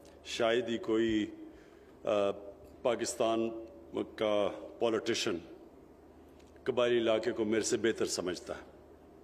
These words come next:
क्योंकि मैं सारा कबायली इलाके में फिरा हूँ और मुझे सबसे बड़ी खुशी ये हुई कि जब कबायली इलाका जम हो गया पख्तूनख्वा में,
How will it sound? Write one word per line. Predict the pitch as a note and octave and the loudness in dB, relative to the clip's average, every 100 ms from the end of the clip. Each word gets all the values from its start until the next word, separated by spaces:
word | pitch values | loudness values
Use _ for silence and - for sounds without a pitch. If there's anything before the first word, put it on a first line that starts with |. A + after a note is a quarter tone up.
| - | -10
क्योंकि | B2 A2+ | -6 -2
मैं | A2 | 0
सारा | - A#2 A#2 | 2 2 2
कबायली | A2+ G2+ G2+ | 0 0 0
इलाके | G#2 G2 G2+ | 0 0 0
में | F#2+ F2+ | -2 -2
फिरा | F#2+ A2+ | 0 0
हूँ | A2+ G2 - - - - - - - - - - | 2 0 -4 -14 -18 -20 -20 -20 -20 -20 -12 -2
और | G2 F#2+ | 0 2
मुझे | G2+ G2 | 0 0
सबसे | F#2+ C3 - A2 | 2 0 0 0
बड़ी | A2 G#2 | 0 2
खुशी | A2 G2 A2 | -2 -2 2
ये | G#2 | 4
हुई | G2+ G2+ G#2 F#2 - - - - - - - - - | 4 4 2 0 -8 -18 -20 -20 -20 -20 -20 -20 -4
कि | A2 | -2
जब | G2+ A2+ A2 - - - | 0 0 0 -4 -14 -6
कबायली | G#2+ A#2 A#2+ A#2+ | 0 2 2 2
इलाका | A2+ A2+ A#2 A2+ | 2 2 2 0
जम | G2+ B2 | 2 4
हो | B2+ A#2+ | 4 4
गया | A2 | 2
पख्तूनख्वा | G#2+ G#2+ - G#2+ G#2 G2+ F#2+ | 0 -4 -2 -2 0 0 0
में, | F#2 | 0